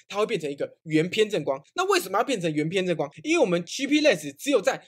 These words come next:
圆偏振形态的时候，它才可以聚焦在特定的位置上面。所以你可以看到这个光路，看似呢，前面讲到这么多东西，但实际上呢，它们都是为了一件事情，就是可以让我们的光线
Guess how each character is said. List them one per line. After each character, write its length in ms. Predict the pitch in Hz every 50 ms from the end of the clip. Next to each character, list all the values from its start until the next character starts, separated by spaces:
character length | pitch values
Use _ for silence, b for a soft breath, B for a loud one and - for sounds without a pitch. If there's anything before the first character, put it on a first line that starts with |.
| B B
圆 280 | 165 165 185 208 254 269
偏 240 | - 320 320 320
振 160 | 294 339 226 180
形 160 | 170 160 156
态 120 | 220 185
的 40 | 156
时 80 | 156 165
候， 80 | 147 -
它 100 | 254 254
才 80 | 247 233
可 80 | 190
以 60 | 208 -
聚 260 | - - 294 285 233
焦 160 | 185 247 233
在 180 | 240 262 226 180
特 180 | 156 160 285 233
定 100 | 220 202
的 80 | 196
位 100 | 220 190
置 80 | 151 131
上 140 | - 160 139
面。 140 | 131 127 113 120 _ _
所 140 | - - 320
以 20 |
你 60 | 285 233
可 60 | 277
以 20 |
看 100 | 269 277
到 60 | 254
这 100 | 247 -
个 120 | 254 277 220
光 260 | - - 254 226 233
路， 220 | 254 240 180 127 - _ _ -
看 260 | - 440 370 254 226
似 240 | - - 320 339 240
呢， 220 | 214 208 202 214 208 - - -
前 160 | - - 208
面 80 | 233 233
讲 140 | 180 147 143
到 80 | 156
这 180 | 160 - - 311
么 80 | 208
多 120 | 175 185 185
东 200 | 165 175 170 175
西， 220 | 160 - 160 156 156
但 140 | 277 262
实 160 | 240 - - 185
际 80 | 233
上 180 | 233 254 214 170
呢， 120 | 160 151 151 -
它 160 | - - 247
们 240 | 247 208 175 165 160 _
都 200 | 262 254 254 254
是 240 | 240 - - 254 196 165
为 180 | 185 233 -
了 100 | 220 196
一 60 | 139
件 160 | 147 196 180 160
事 80 | -
情， 160 | 175 139 123 - _ -
就 140 | - 370 311
是 160 | - - 294
可 380 | - - - - - 220 285
以 180 | 277 190 143 143 202
让 200 | 254 247 175 160 143
我 100 | 139 131
们 140 | 127 131 135
的 100 | - 151
光 180 | - 226 214
线 160 | 220 220 160